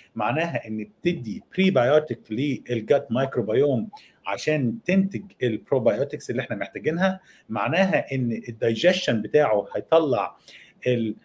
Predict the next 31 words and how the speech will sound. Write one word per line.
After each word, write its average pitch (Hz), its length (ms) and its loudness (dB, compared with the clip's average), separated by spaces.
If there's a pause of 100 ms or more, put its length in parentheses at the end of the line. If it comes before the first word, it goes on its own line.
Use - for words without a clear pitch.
(300)
ال-، 107 260 -4
ال-، 104 260 -6
ال-، 107 280 -4
النيوترينز 123 920 0
اللي، 104 260 -8 (160)
اللي 110 180 -4
الجات 147 500 2
محتاجها 117 540 -2
عشان 113 640 -4 (140)
تهضمها، 170 680 2 (280)
وتطلع 139 500 4
لك 156 200 0
النيوترينز 135 520 -2
اللي 107 120 -4
بتغذي 120 400 -2
المايكرو، 120 640 0 (300)
الميتوكوندريا 143 1040 2
أو 131 220 2 (320)
ال-، 110 280 -2
ال-، 107 240 -4
النيوكليوس 135 520 -4
البسيطة 117 560 -4
اللي 110 140 -8
موجودة 143 340 -2
في - 100 -14
الخلية 123 460 0
اللي 107 240 -6
بتدي 135 320 -2
الطاقة 127 360 -2
للبني 98 400 -8
آدم. - 120 -18